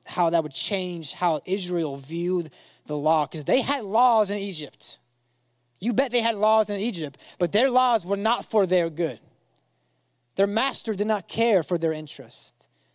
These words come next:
This master, this God, cared for their interest and did something to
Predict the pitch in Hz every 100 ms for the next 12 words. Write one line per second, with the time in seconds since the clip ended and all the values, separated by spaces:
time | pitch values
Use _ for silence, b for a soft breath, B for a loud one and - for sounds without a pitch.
0 | _ - 185 233 - 143 156 156 - 156
1 | 160 190 - 151 143 135 139 - 190 175
2 | 160 143 151 143 147 143 139 123 - -
3 | - _ _ _ _ _ _ - 156 147
4 | 170 - 151 - 143 147